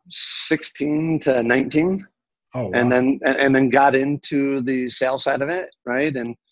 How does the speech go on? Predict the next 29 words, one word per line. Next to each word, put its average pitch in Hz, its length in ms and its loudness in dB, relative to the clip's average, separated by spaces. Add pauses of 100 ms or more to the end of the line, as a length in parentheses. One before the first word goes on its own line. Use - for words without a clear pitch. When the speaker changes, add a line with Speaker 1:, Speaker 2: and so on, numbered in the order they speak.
(100)
Speaker 1:
started 131 320 0
to 120 100 -4
sell 135 260 0
for 135 100 -6
some 131 160 -6
of 127 60 -4
these 127 120 -6
companies, 131 460 -2
got 127 140 -2
into 123 160 -10
the 117 80 -2
leadership 135 440 -2
side 127 220 4
of 127 100 2
it. 135 200 2 (480)
And 123 360 -4
by 127 100 2
the 123 60 2
time 131 220 -2
I 131 40 0
was 123 140 -4
twenty-four, 131 580 2
I 120 60 2
opened 123 220 -4
up 113 80 -12
my 113 80 -10
first 113 240 -6
call 113 160 -6
center. 117 300 -10